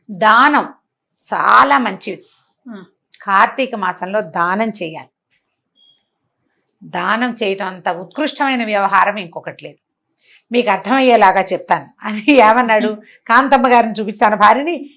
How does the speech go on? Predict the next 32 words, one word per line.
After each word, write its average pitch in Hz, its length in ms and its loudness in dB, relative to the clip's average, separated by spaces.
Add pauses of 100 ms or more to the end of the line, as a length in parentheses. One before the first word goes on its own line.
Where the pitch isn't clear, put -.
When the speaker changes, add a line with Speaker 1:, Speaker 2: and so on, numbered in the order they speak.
(120)
Speaker 1:
ఈవిడ 330 260 2 (500)
పక్కనున్న 359 420 0
ఆవిడికి 262 540 2 (180)
కొంత 311 200 2
దానం 302 440 4
చేసింది 302 340 2
అనుకోండి 185 580 -2 (160)
Speaker 2:
<laughs> - 180 -18
Speaker 1:
అన్నాడు. 180 300 -8 (100)
అనగానే 220 460 -2
పక్కనున్న 247 480 0
ఆవిడ 233 200 0
రయ్యమని, 240 680 -2 (440)
"దానమా? 254 520 6
ఈవిడ 240 320 -4
నాకెందుకు 254 480 2
చేస్తుంది 330 280 -6
దానం? - 520 0 (1800)
దానాలు 254 420 4
గిన్నెలు 311 260 0
పుచ్చుకోవడం 302 440 0
మా 269 100 6
ఇంట 262 200 0
వంట 285 240 2
లేదు, 240 240 0
నేను 226 200 -4
ఎందుకు 330 180 -8
పుచ్చుకుంటాను 330 460 -2
దానం? 294 200 4
అంత 262 200 2
కర్మ 254 280 0
ఏమిటి? 254 500 -2